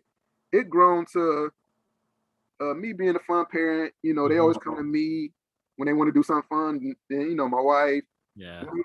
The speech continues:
Speaker 1: want a yes and not a no, they always come to me instead of my wife. So
Speaker 2: Right.
Speaker 1: it's like I became the yes parent, the fun parent,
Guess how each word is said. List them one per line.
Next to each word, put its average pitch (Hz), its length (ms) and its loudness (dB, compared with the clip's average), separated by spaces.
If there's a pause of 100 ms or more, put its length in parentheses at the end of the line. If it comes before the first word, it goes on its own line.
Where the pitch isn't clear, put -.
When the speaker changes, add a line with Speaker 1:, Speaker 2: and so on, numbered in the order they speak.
Speaker 1:
want 170 300 -2
a 143 100 -2
yes 170 580 6
and 147 120 -4
not 156 160 0
a 143 40 0
no, 165 380 4
they 143 80 0
always 151 240 -2
come 147 180 -6
to 139 60 -4
me 156 380 2
instead 147 200 0
of 139 60 0
my 131 140 -2
wife. 143 440 0 (520)
So 156 140 2
Speaker 2:
Right. - 20 0
Speaker 1:
it's - 180 -12
like 175 180 0
I 185 100 6
became 165 280 -4
the 139 100 -6
yes 185 240 0
parent, 185 340 -6
the 139 80 -6
fun 180 300 0
parent, 175 500 -4